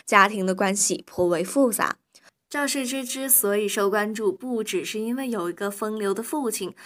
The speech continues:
而在于他的感情呢，也颇为轰动，这自然离不开他的取向与感情生活。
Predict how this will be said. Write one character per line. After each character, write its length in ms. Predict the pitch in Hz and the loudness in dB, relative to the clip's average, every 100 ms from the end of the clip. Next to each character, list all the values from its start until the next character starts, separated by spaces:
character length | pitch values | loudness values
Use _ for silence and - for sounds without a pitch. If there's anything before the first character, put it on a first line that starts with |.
| - - | -14 -4
而 120 | 269 | -2
在 220 | 277 320 | 0 -2
于 160 | 269 262 | -2 -6
他 180 | - | -2
的 80 | 277 | -2
感 300 | 277 220 185 | -2 -2 -2
情 220 | 185 196 | -4 -2
呢， 100 | 202 - | -2 -4
也 180 | 208 175 | -2 -4
颇 300 | - - 190 | -4 -4 -2
为 160 | 185 185 | 0 -2
轰 240 | 202 196 | -4 -2
动， 220 | 226 - - - - | -2 -4 -10 -20 -6
这 140 | 339 | -4
自 200 | 339 349 | 0 0
然 240 | 294 220 220 | 2 0 0
离 120 | 220 | -2
不 120 | 220 | -4
开 220 | 220 220 | -2 -4
他 220 | 208 208 | -2 -4
的 80 | 208 | -4
取 280 | 208 - - | -4 -6 -6
向 240 | - 175 160 | -4 -6 -6
与 160 | 185 | -8
感 280 | 175 180 165 | -8 -8 -10
情 220 | - 170 | -10 -12
生 180 | 175 180 | -8 -8
活。 300 | 190 - - | -10 -12 -14